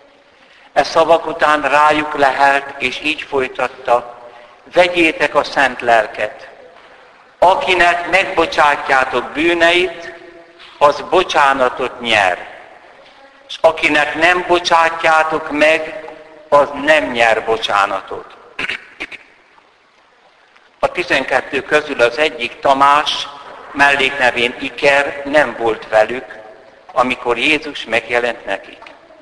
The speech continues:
Később a tanítványok elmondták neki: „Láttuk az Urat.” De ő így szólt: „Ha csak nem látom kezén a szegek nyomát,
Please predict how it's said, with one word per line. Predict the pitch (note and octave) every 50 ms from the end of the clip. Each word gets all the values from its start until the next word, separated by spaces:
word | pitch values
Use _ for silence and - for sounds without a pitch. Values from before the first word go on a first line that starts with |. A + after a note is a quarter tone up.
| - - _ _ _ _ _ - - - _ _ - - - - - - -
Később | G3 G#3 G3+ - - F3+ -
a | - D3+ D3+
tanítványok | E3 F#3 F3 F3 E3 D#3 - D3+ C#3+ C#3+ C#3 C3 - -
elmondták | D#3 D#3 D#3 D3+ D3 C#3 C3 - - C3+ B2+ B2+ - -
neki: | C3 C3 C3+ - - D#3 D3+ D3+ - - - - - -
„Láttuk | - C#3+ E3+ F#3 F3+ E3 - - - C3+ - -
az | B2 A2+ -
Urat.” | - - A#2 A2+ A2 F#2+ - - - - - - - - - - _ _ _ _ _ _ _ _ _ _ -
De | - A#2+
ő | A#2+
így | A#2+ B2+ C3+ C3 -
szólt: | - - D3 C#3+ C3+ C3+ C3+ - - - - - - - - - - - - - _ - - -
„Ha | - D#3+
csak | - - E3 - -
nem | F3+ G3 G3+ F#3+
látom | F3+ E3+ E3 D#3+ D3+ D#3+ D#3+ D#3 D3
kezén | C#3+ F3 E3+ E3 - E3 D3+ C#3+ C#3
a | C#3 C3+
szegek | - - F#3 F3+ F3 D#3 C#3+ C#3 -
nyomát, | C#3 C#3 C#3 C3+ B2+ A#2+ G#2+ G#2 G2+ G#2+ - - -